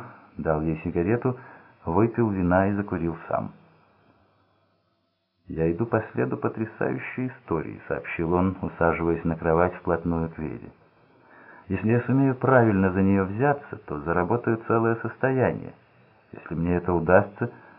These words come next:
я смогу, наконец, жениться на тебе. Слушай меня внимательно, дорогуша». Веда хитро взглянула на него поверх покрывала. «Я так часто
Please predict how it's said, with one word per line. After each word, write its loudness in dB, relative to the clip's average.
я -4
смогу, 0
наконец, 0
жениться -2
на 0
тебе. -2
Слушай -4
меня 0
внимательно, -2
дорогуша». -4
Веда 4
хитро 0
взглянула 4
на 6
него 6
поверх 0
покрывала. 0
«Я 0
так -4
часто -2